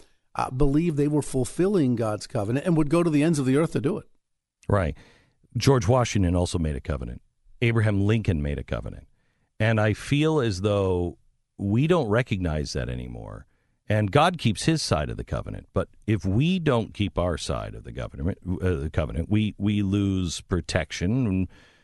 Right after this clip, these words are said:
Speaker 2: and we lose his favor, if you will. He, God's never on our side. We have to work to be on his side.
Speaker 1: Correct. And, and I
Speaker 2: And
Speaker 1: think that the Puritans even talked that way, too. In
Speaker 2: Yeah.
Speaker 1: sixteen thirty, when Winthrop came, he said, uh, that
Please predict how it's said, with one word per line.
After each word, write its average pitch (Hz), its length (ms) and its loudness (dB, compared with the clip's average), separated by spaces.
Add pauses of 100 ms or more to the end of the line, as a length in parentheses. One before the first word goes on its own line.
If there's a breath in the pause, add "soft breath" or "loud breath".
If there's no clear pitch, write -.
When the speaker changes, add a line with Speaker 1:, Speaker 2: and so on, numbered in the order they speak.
(180 soft breath)
Speaker 2:
and 98 240 0
we 90 180 0
lose 92 400 0
his 90 520 -2 (220)
favor, 85 560 0
if - 100 0
you 73 120 -2
will. 62 340 -4
He, 120 240 0
God's 143 340 2
never 104 540 2
on 80 100 0
our 90 180 0
side. - 480 -8
We 123 220 2
have 110 200 2
to 95 80 0
work 85 280 -2
to - 80 -4
be 85 180 -2
on 78 240 -2
his 185 200 0
side. - 400 -8
Speaker 1:
Correct. 131 400 -2
And, 131 200 -2
and 147 120 2
I 135 60 4
Speaker 2:
And 120 100 4
Speaker 1:
think 110 180 4
that - 240 -4
the 139 80 -2
Puritans 147 400 6
even 110 160 2
talked 87 220 -6
that 82 160 -8
way, 90 140 -4
too. - 280 -2 (460)
In 104 80 -2
Speaker 2:
Yeah. 113 80 4
Speaker 1:
sixteen 135 340 2
thirty, 165 240 4
when 110 160 0
Winthrop 170 340 0
came, 80 300 -8 (480)
he 151 140 -2
said, 113 400 -2
uh, 110 240 -2
that 110 240 -6